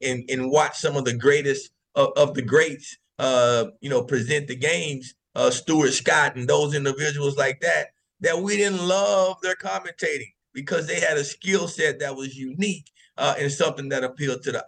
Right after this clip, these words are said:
audience. And so to discount that, uh, I, I, I think is outlandish.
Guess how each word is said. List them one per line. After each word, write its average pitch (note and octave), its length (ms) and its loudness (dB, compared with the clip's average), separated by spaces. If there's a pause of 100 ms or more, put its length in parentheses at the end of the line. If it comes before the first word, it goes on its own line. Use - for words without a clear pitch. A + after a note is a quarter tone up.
audience. A2+ 380 -4
And B2+ 80 -10
so C3 300 -4 (160)
to C#3 100 2
discount C#3 640 -4
that, A#2+ 240 -2 (320)
uh, G#2+ 460 -6 (240)
I, A2 160 -10
I, A#2+ 280 -4 (100)
I A#2+ 100 0
think B2 260 -8
is G#2+ 160 -6
outlandish. F#2+ 640 -6